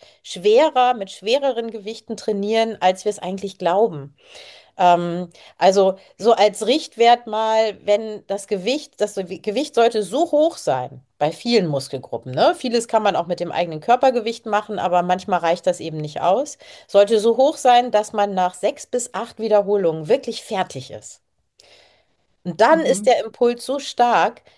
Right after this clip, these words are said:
Speaker 1: dass die Muskulatur eben entsprechend auch aufspringt und sich wirklich ausbilden muss und nicht nur eine schöne Bewegung hat,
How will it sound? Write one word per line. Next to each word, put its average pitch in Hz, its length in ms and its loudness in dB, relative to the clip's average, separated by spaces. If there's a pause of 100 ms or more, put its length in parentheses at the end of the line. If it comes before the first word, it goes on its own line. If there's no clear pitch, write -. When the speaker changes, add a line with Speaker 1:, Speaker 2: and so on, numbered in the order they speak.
Speaker 1:
dass 202 180 0
die 233 80 -4
Muskulatur 220 840 2
eben 214 220 -4
entsprechend 196 720 -6
auch 180 320 2 (320)
aufspringt 143 800 0
und 160 160 -6
sich 151 300 -8
wirklich 247 420 2
ausbilden 135 560 0
muss 123 320 -16
und 165 180 -6
nicht 262 240 -2
nur 247 100 2
eine 214 140 0
schöne 208 300 2
Bewegung 190 600 -2
hat, 302 240 -4